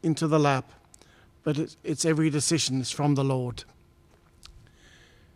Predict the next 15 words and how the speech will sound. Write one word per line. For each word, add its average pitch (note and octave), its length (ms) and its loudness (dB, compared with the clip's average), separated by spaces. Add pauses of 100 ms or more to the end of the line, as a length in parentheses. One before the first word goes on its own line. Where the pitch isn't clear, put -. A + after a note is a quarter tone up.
(140)
Now D3 200 -4
we'll D3 80 -2
be D3 100 2
hearing D3 360 4
from C#3 260 -2
Tim. D#3+ 400 -2 (340)
He'll C#3 160 -6
be C#3 160 -2
speaking D3+ 320 -2
to - 140 -6
us C#3 120 0
from D3 220 -2
off-site. C3+ 560 -4 (920)
Thank C3+ 240 -8
you. B2+ 120 -8